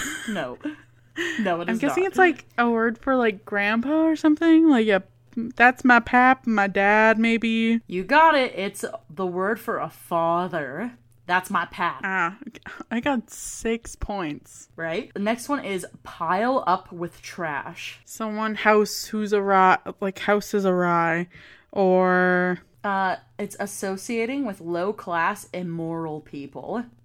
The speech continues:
Speaker 2: <laughs>
Speaker 1: Wow, these people are so nice.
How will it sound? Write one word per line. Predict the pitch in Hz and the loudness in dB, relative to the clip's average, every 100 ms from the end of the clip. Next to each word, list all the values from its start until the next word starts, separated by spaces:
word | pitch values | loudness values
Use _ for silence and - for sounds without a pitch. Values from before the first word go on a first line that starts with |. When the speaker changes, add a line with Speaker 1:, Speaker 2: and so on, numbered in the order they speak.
| _ _ _ | _ _ _
Speaker 2:
<laughs> | - - - _ _ _ _ - - - _ _ _ | -18 -18 -20 _ _ _ _ -20 -20 -20 _ _ _
Speaker 1:
Wow, | 202 202 233 | -6 -4 -2
these | 196 202 | -2 -6
people | - 277 285 | -6 -6 -2
are | 214 | -2
so | - - - 185 180 | -4 -14 -6 -2 -2
nice. | 190 180 107 196 285 - - | -2 -4 -4 -2 -2 -4 -18